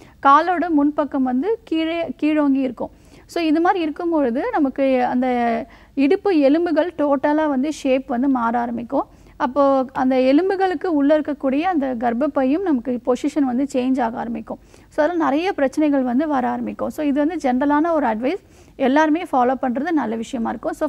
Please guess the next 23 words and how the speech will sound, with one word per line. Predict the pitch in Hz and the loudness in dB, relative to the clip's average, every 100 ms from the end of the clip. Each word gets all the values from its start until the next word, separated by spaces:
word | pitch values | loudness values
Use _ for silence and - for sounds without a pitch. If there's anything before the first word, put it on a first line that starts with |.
| - | -2
flat | 254 254 370 - | 0 2 0 -2
chapel | 311 330 302 | -2 0 -2
use | 262 - | -2 -4
பண்றது | 233 240 392 | -6 -4 -2
நல்ல | 320 214 220 | -2 -2 -6
விஷயம். | 220 - - - - - - | -8 -12 -14 -20 -20 -20 -20
So, | - 294 277 254 | -6 2 4 4
நீங்க | 277 285 269 | 4 2 2
இப்போதைக்கு | 302 302 359 453 | 0 0 0 0
flat | 294 277 311 | 2 2 2
chapel | 330 285 320 | -2 0 0
வந்து | 294 339 | 2 2
யூஸ் | 294 294 | 0 0
பண்ணுங்க, | 302 254 254 294 494 _ _ _ _ _ _ - | -2 -2 0 -2 -6 _ _ _ _ _ _ 0
உங்களுக்கு | 294 285 262 | 2 4 2
அந்த | 262 | 4
வலிகள் | 254 302 370 | 4 4 2
எல்லாமே | 320 262 269 277 | 0 2 2 2
நல்லா | 415 285 277 | 2 2 2
வந்து | 277 262 311 | 0 0 0
உங்களுக்கு | 302 - | -2 -2
குறைய | 262 269 302 | 0 2 2
ஆரம்பிக்கும். | 254 226 208 | 0 -2 -6